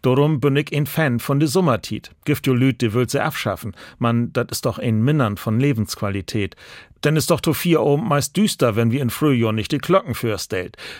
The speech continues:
So geit de Sünn erst zwischen Glock negen und tein inner. In Norden noch wat lauter als zum Beispiel in Göttingen oder Ossenbrügge. Chlor, in Norden is ja auch mehr Strand, is also gerecht. Man, wenn wir kein Sommertiet mehr han, denn wär die Sünn jo all nur die Tagesschau weg.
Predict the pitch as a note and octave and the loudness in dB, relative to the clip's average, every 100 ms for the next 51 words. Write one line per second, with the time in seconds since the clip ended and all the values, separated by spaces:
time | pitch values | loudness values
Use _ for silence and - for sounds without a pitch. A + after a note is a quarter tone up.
0 | - - C#3+ E3+ E3 D#3 D3 E3+ F#3+ F#3 | -10 0 2 4 2 2 0 0 0 -2
1 | E3 - F#3 F3+ - F3 F3+ E3 C#3+ D#3 | -2 -2 -2 -2 -2 -2 2 2 2 0
2 | F3 - F#3+ F3 B2 G#2 F2+ - - - | -2 0 0 0 -2 -2 -4 -10 -16 -2
3 | A#2+ A2+ G#2+ A#2 B2 A#2 C#3+ D3 D3 D#3+ | 0 2 2 0 -2 -2 -4 0 2 2
4 | D#3 C3+ - D3+ D3 - D3+ D3+ C3+ D3+ | 0 -2 -2 0 0 0 -2 0 2 2
5 | D3 C#3+ C3+ B2+ C3+ C3 D3 C3+ F3 A2+ | 2 0 0 0 0 -2 -2 0 0 0
6 | - - - - F#3+ F3+ A#2 - B2 A#2 | -6 -14 -16 -4 4 6 4 2 2 2
7 | G#2+ A2 B2+ - C3+ C3 D3 D3 - D3 | 2 0 -2 0 0 0 -2 -2 -2 0
8 | A2 G2 A2 G#2+ - A2 B2+ G#2+ F#2 - | 0 -2 -8 -6 -4 -2 -2 -2 -6 -8
9 | - - - - D3+ D3+ E3+ - F3 F#3 | -20 -20 -18 0 0 0 -4 -4 -2 0
10 | F3 - F3 C#3+ G3+ F#3+ C3 D3 - D3 | 0 0 0 2 2 2 0 -4 -4 -2
11 | C3+ C3+ D#3+ F3+ F3 E3+ D#3+ F3 E3+ C#3 | 0 0 0 -2 0 0 2 2 2 2
12 | D#3+ B2 C3 A#2 A#2+ A#2 C3+ E3+ F3+ C#3 | 2 2 2 2 2 0 0 0 0 -2
13 | - A2 G2+ F#2 - | -2 -4 -2 -6 -8